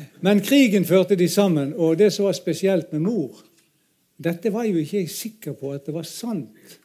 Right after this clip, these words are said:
For på slutten av sitt liv så utviklet hun demens. Hun snakket veldig lite om det, men hun fortalte det at hun hadde, da tyskerne ville skyte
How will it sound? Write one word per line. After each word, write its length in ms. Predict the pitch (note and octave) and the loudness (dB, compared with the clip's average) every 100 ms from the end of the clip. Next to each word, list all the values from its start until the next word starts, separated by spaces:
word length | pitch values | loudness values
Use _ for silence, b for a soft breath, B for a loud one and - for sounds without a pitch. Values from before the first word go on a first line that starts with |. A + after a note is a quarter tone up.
| _ _ _ _ _ _ _ _ | _ _ _ _ _ _ _ _
For 460 | - E3 E3+ E3+ D#3 | -14 -4 0 2 0
på 140 | D#3+ E3 | -2 -4
slutten 320 | G#3+ G#3 G#3 | -4 -4 -4
av 80 | D#3 | -4
sitt 220 | E3+ E3 | -6 -4
liv 260 | F#3 E3 | -2 -2
så 140 | D#3+ E3 | -4 -6
utviklet 640 | E3+ E3 D#3 C#3 - C3 | -4 -6 -6 -8 -8 -8
hun 240 | B2+ B2+ A#2+ | -6 -8 -8
demens. 640 | C3+ D3 B2 A#2+ - - - _ _ _ b b b b b b _ | -6 -6 -6 -10 -16 -20 -20 _ _ _ b b b b b b _
Hun 80 | - G3 | -6 -4
snakket 260 | A#3+ - | -4 -2
veldig 280 | A#3 B3 A#3+ | 0 0 0
lite 300 | G3+ A3 G#3+ | 0 0 -2
om 120 | A3+ | -4
det, 80 | F3 | -2
men 160 | E3 E3+ | -2 -4
hun 80 | D#3+ | -6
fortalte 540 | F#3 - A3+ F3 D#3+ | -8 -4 -4 -2 0
det 140 | F#3 F3 | 0 0
at 160 | D3 | -2
hun 140 | - C#3 | -4 -4
hadde, 200 | D3 D3+ C#3 C3+ _ _ _ _ _ | -4 -4 -6 -10 _ _ _ _ _
da 60 | D3+ | -8
tyskerne 600 | F#3 F#3 - D#3+ C#3 C3+ | -4 -4 -2 -2 -2 -4
ville 280 | C3+ C3 C3 | -4 -4 -8
skyte 640 | - - D#3+ F#3 - E3 | -10 -8 -4 -4 -4 -8